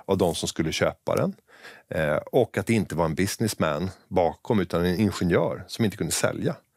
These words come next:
Så det där föll ihop som ett korthus, och det där hände flera gånger sen senare. Försökte de lansera samma teknik, men under nya namn.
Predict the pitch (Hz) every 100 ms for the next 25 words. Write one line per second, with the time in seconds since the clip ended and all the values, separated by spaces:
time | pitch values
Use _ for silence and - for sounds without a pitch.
0 | _ _ _ _ _ _ - - 95 110
1 | - - 117 95 - 90 - 110 - 139
2 | 170 175 - - - - 156 143 - -
3 | 139 98 87 90 87 87 - 110 87 80
4 | 73 85 90 - _ - - - 101 143
5 | 165 71 - - - 107 76 123 - -
6 | - 104 101 92 90 - 76 76 - 151
7 | 135 151 143 123 95 82 76 - 92 90
8 | 87 90 104 87 113 104 76 - 98